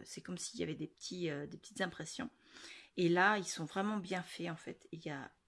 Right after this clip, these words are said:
tout est fait en, en une seule fois, au lieu de s'amuser à le faire, quoi. Et dessus, elle m'a mis des, des,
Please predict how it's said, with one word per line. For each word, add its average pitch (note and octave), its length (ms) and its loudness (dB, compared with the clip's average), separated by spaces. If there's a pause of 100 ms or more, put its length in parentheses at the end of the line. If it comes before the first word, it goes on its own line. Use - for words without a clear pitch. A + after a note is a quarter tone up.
(480)
tout - 220 2
est G#3 40 6
fait G#3 220 6
en, F3 240 2
en E3 100 2
une F3 120 2
seule E3+ 180 2
fois, - 160 4
au A3 40 6
lieu G#3 80 4
de - 40 -6
s'amuser E3+ 320 2
à E3 60 6
le D3+ 40 0
faire, - 360 -2
quoi. - 200 -6 (760)
Et G3+ 100 8
dessus, G#3 380 4
elle A3 100 8
m'a F#3+ 160 6
mis F#3+ 180 4
des, F3+ 120 8
des, F3 600 4